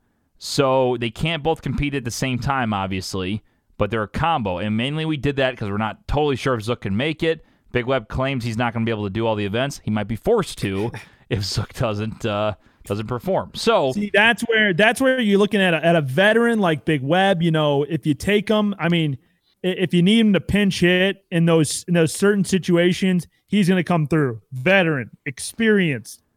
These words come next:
Speaker 2: But, you know, the longevity might not be able to last late into the games,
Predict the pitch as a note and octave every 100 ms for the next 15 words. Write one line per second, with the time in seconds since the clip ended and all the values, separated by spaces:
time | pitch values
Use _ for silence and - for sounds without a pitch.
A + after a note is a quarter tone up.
0 | _ _ G3 A3+ A3 G3+ A3 G3+ G3+ A3+
1 | G3 B2+ F#3+ B3 A#3 F#3+ C#3+ D3+ F3+ A3
2 | A3 A3 G#3+ G#3 G#3+ G3 D#3+ E3 F#3+ A3+
3 | F3+ D#3+ D3+ E3+ F#3+ G3 F#3 F#3 F3 C#3
4 | D#3+ E3+ F#3 F#3+ F#3